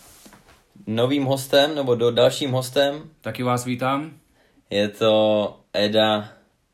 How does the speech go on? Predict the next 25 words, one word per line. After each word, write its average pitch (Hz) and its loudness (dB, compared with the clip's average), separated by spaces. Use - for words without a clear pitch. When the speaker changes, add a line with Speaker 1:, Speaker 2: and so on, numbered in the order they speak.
Speaker 2:
Eduard 104 -10
Majzlík 110 -6
se - -4
Speaker 1:
Eduard - 0
Speaker 2:
jmenuji. 107 0
Speaker 1:
Majzlík. 120 -4
A 95 -2
vlastně 120 -4
s-, 123 -6
proč 123 0
to 131 -6
chceme 131 -4
točit, 120 -6
eh, 92 0
nebo 95 -6
proč 101 -12
to 110 -10
chceme 107 -6
natáčet 101 -4
a 98 2
dokumentovat? 104 -2
Je 101 -2
to 127 2
kvůli 135 -4
tomu, 135 -2